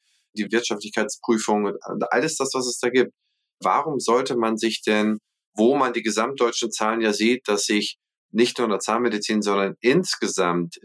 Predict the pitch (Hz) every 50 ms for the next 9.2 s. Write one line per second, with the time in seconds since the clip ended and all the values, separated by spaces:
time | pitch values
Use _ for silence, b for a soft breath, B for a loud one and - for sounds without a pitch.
0 | 95 - - 101 98 95 95 92 92 - 95 90 87 90 104 135 160 165 151 113
1 | 95 90 85 85 - - 82 - - 95 92 87 - 92 92 90 90 - - -
2 | - - 92 104 139 147 - - 85 80 80 - - 67 95 92 95 95 95 -
3 | - 85 - - - - 98 107 131 160 165 123 95 82 76 _ _ _ - -
4 | 113 117 120 117 - - - 117 202 214 208 - - - 98 90 87 170 170 165
5 | - 170 - - 90 90 90 90 - 180 - - 92 87 92 101 120 131 131 _
6 | _ _ _ _ _ - - 92 110 135 160 160 160 147 127 110 113 110 113 120
7 | 123 120 - 131 123 120 117 110 - - 104 110 107 110 113 - 80 107 104 -
8 | 113 104 101 123 123 131 120 - 120 110 101 107 110 113 113 113 113 107 107 107
9 | 107 107 -